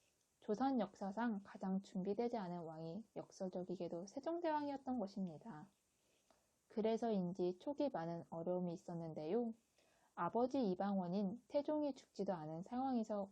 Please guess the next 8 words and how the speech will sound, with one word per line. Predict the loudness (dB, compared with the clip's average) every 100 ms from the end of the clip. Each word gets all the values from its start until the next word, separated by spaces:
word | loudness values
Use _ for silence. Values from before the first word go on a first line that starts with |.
| -8
왕위에 | -4 -2 -2
올랐기 | -2 -2 -2 -2 -6
때문에 | -6 -8 -4 -2 -2 -4 _ _ _ _
신하들 | -6 -2 2 2 2
앞에서의 | 0 -4 -2 0 0
처지가 | 0 -2 0 0 0
애매하였습니다. | 0 -2 -2 0 0 -2 -6 -6 -6 -6 -10 -14 _ _ _ _ _ _ _
신하들이 | -6 0 0 2 2 2 2